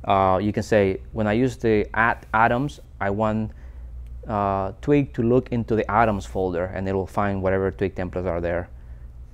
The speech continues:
uh, Twig, um, or molecules or organisms. So each of those will be a namespace that you can reference. So rather than specifying the full path for where your component is, you simply say, "Go to atoms,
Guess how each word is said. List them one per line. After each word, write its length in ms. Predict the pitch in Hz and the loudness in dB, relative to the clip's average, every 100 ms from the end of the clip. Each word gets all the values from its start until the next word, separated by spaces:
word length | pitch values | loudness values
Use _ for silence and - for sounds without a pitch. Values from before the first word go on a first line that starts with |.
| - | -14
uh, 320 | 101 87 80 - - | -8 -6 -6 -8 -2
Twig, 520 | 110 104 98 101 98 - - - | 2 2 2 0 -6 -12 -16 -12
um, 480 | 98 92 92 90 87 | -8 -6 -4 -6 -8
or 260 | - 92 90 | -4 -2 -2
molecules 840 | 95 107 107 95 - 90 85 87 - | 4 6 6 2 -4 -4 -4 -6 -8
or 100 | - | -4
organisms. 600 | - 107 104 90 87 - | 0 2 2 -2 -6 -4
So 100 | 101 | 0
each 160 | 120 147 | 0 2
of 80 | 120 | 2
those 160 | 117 | 2
will 80 | 117 | 2
be 100 | 117 | 2
a 60 | 107 | 2
namespace 640 | 113 131 - 107 123 - - - | 0 -2 -2 -2 -2 -10 -10 -2
that 100 | 110 | 0
you 100 | 107 | 0
can 140 | 107 | 4
reference. 400 | 110 110 101 - - - - | 4 4 2 -2 -12 -16 -16
So 200 | - - | 0 4
rather 340 | 120 131 135 135 | 10 10 10 8
than 240 | 123 117 | 4 2
specifying 600 | 107 - 135 127 117 113 | -2 -2 -2 0 0 0
the 100 | 104 | 0
full 280 | - 147 139 | 2 6 6
path 560 | - 143 120 101 - - - - - - - | 8 8 8 6 0 -14 -16 -14 -14 -14 -16
for 200 | - 127 | 6 8
where 200 | 117 117 | 10 10
your 160 | 113 113 | 10 6
component 600 | 107 95 - 160 147 101 | 4 0 4 4 4 0
is, 560 | 98 87 95 - - - - - - - - - - | 0 2 0 -4 -12 -14 -14 -16 -16 -16 -18 -18 -6
you 80 | 113 | -4
simply 280 | - 117 110 | -2 -2 -2
say, 380 | - 110 101 101 - - | 0 2 2 -2 -8 0
"Go 140 | 110 147 | 2 4
to 200 | 196 196 | 2 2
atoms, 560 | 113 113 117 139 - | 2 2 0 -4 -10